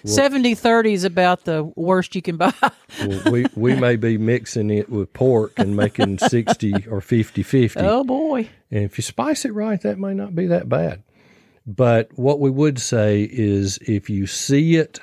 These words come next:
Speaker 1: and you see what you want, go ahead and get it if you have the freezer space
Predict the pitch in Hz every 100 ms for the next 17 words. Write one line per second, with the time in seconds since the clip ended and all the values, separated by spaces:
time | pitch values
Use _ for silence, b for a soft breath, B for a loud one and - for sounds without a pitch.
0 | - 104 95 98 - 127 120 117 113 104
1 | 98 123 131 127 - _ _ _ _ _
2 | _ _ _ 107 101 120 117 123 123 110
3 | 95 104 110 117 117 - 104 98 101 107
4 | 98 - 110 113 104 101 - 104 101 98
5 | -